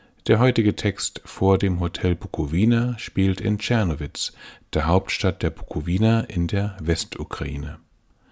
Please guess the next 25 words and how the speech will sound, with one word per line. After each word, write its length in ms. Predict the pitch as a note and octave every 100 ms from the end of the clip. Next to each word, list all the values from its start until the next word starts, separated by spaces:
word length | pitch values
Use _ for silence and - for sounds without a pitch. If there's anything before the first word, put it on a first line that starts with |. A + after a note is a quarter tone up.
| - - - - _ _
Eine 220 | G2 F#2+
aufregende 460 | A#2 B2+ A#2 G2+ F#2
Stadt 380 | - F#2 - F2+
mit 120 | -
einer 220 | E2+ E2
bewegten 540 | E2+ E2 G2 - -
Geschichte 560 | F#2 - F2 - - E2
und 160 | D#2+ -
vielen 300 | G2+ G#2 F#2+
ethnischen 600 | E2 - F#2 - F#2+ F#2+
und 240 | G2 F#2+
kulturellen 560 | - D#2+ - D#2+ E2+ -
Einflüssen. 680 | D#2 D#2 - D#2 - - - _ _ _ _ - - _ - - - _ _
Auch 220 | G#2 F#2+
diese 280 | - G2 F#2
Region 440 | E2+ - E2 D#2+
ist 220 | - F2 -
jetzt 320 | E2 - -
durch 180 | E2 -
den 180 | D#2
Krieg 500 | D2+ - G2 - - -
und 200 | F2 F2
die 40 |
Fluchtbewegungen 1000 | F2+ - F#2+ - - F2 F2 E2+ E2 E2
gezeichnet. 840 | D#2+ - D#2 D#2+ D#2 D#2+ D2 -